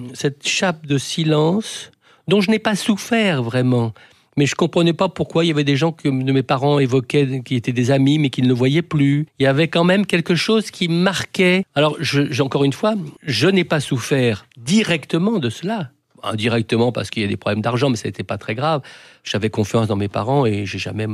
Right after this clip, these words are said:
je suis jamais mort de faim, même si parfois il y avait une demi-pomme et pas une pomme au dîner, si ma mère faisait des hachis et pas de viande fraîche, et cetera. De, ça, c'était pas grave, ça, c'est, c'est rien, j'en ai pas souffert. Mais ça a marqué mon enfance quand même profondément. Et,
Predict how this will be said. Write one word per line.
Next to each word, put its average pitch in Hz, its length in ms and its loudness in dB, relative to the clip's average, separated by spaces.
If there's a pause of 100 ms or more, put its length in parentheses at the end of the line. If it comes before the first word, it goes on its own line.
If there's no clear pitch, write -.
je - 60 -16
suis - 60 -10
jamais 104 180 -2
mort 107 220 -4
de 107 100 -2
faim, 143 240 0
même 107 160 0
si 107 160 -6
parfois - 340 -6
il 117 40 -2
y 107 40 0
avait 104 140 -2
une 110 80 2
demi-pomme 107 460 -4
et 127 40 -8
pas 107 140 -8
une 110 100 -6
pomme 107 240 -2
au 101 60 -4
dîner, 110 540 -2
si 113 160 -8
ma 101 120 -6
mère 107 160 -4
faisait 104 160 -4
des 104 140 -4
hachis 113 340 -4
et 110 60 -4
pas - 140 -8
de 101 40 -14
viande 104 260 -6
fraîche, 120 320 -6
et - 80 -8
cetera. 107 380 -8
De, 107 320 -12 (300)
ça, - 100 -4
c'était 104 140 -2
pas 104 160 -8
grave, 117 280 -4
ça, - 160 -6
c'est, 107 240 -8 (320)
c'est - 140 -10
rien, 117 300 0
j'en 107 180 -2
ai 101 60 -4
pas 101 140 -6
souffert. 151 460 -2 (440)
Mais 170 360 6
ça 170 460 0
a 180 60 0
marqué 160 720 -2
mon 151 180 2
enfance 131 560 -2
quand 131 140 -4
même 135 240 -2
profondément. 131 840 -2 (560)
Et, 123 1080 2